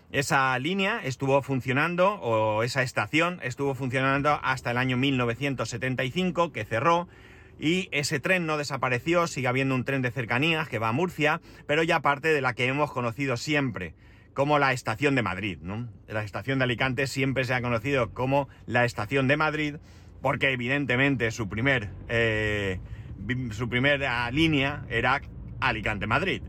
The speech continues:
y siempre ha sido la estación de Madrid, aunque de ahí partan los trenes a cualquier punto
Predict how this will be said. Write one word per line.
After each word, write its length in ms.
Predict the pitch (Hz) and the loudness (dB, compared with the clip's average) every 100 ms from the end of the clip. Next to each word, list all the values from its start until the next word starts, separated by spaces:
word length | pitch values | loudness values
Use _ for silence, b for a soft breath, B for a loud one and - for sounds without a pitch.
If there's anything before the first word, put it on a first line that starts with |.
| 120 | -6
y 260 | 123 151 | -4 -4
siempre 340 | 127 123 135 131 | -4 -2 0 0
ha 40 | |
sido 200 | 123 135 | 0 2
la 80 | 135 | 2
estación 380 | 120 113 131 127 | 0 -2 -2 0
de 80 | 123 | 0
Madrid, 380 | 113 123 139 - B B | 0 0 -2 -4 B B
aunque 340 | 131 139 139 | 0 2 2
de 80 | 117 | 2
ahí 120 | 120 | 2
partan 380 | 120 123 127 131 | 2 0 0 -2
los 140 | 110 | -2
trenes 260 | 113 113 113 | -2 0 0
a 80 | 104 | -2
cualquier 400 | 101 95 110 107 | -4 -4 -4 -4
punto 480 | 107 107 107 107 | -4 -4 -2 -4